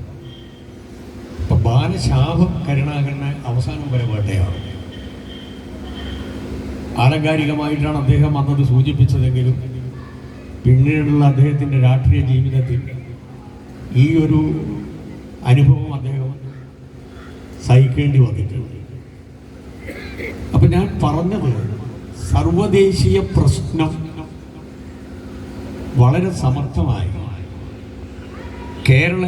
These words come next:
രാഷ്ട്രീയത്തിൽ ഇടതുപക്ഷ ജനാധിപത്യ മുന്നണി പ്രയോഗിച്ച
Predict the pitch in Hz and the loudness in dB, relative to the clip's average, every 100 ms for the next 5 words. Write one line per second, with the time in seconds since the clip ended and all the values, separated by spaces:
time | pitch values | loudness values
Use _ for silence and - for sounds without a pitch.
0 | 143 139 143 139 - 160 139 120 113 104 | 2 2 2 0 -2 0 0 -2 -4 -4
1 | - - - - - - - - - - | -6 -8 -12 -16 -18 -18 -18 -20 -20 -18
2 | - - - - 127 151 170 175 - 180 | -16 -14 -14 2 4 6 4 4 4 4
3 | 147 135 151 170 175 165 156 - - 120 | 4 4 2 2 2 2 2 0 2 4
4 | 127 135 139 127 127 - 120 127 135 151 | 4 4 4 4 2 0 4 6 6 4
5 | 147 160 151 - | 2 0 -2 0